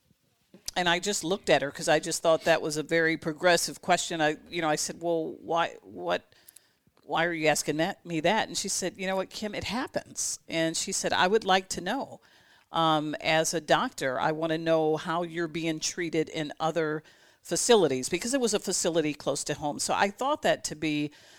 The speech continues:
amazing. So again, I'm just gonna say this. When we talk about systemic racism, we are not just talking about things that happen here and there and today. We're talking about how this has happened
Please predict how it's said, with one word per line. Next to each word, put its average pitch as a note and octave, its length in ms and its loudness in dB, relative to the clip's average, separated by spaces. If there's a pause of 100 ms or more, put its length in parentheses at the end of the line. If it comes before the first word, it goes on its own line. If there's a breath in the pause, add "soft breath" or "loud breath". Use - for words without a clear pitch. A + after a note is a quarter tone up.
(180 loud breath)
amazing. D#3+ 640 0
So - 160 -2
again, G#3+ 240 -2
I'm G3+ 120 -2
just C4 200 -4
gonna D4 160 -4
say G#3 200 -2
this. D#3+ 220 -2
When F#3 220 -6
we C4 280 -2
talk C#4 340 -6
about F#3 320 2
systemic F#3 500 -4
racism, C#3+ 720 -8 (880 soft breath)
we G#3+ 260 -2
are F3+ 120 0
not F#3 400 0
just - 240 -4
talking G3+ 320 -6
about D#3+ 500 0 (160)
things F3+ 320 -4
that D#3 140 -2
happen E3 420 0
here F3+ 320 -8
and D#3 160 -6
there D#3 260 0
and D#3 140 -8
today. D3 560 2
We're D#3+ 220 -4
talking C4+ 500 -8
about D3+ 400 -2
how F3+ 320 -6
this E3+ 320 -4
has D#3 240 -4
happened D#3 500 -6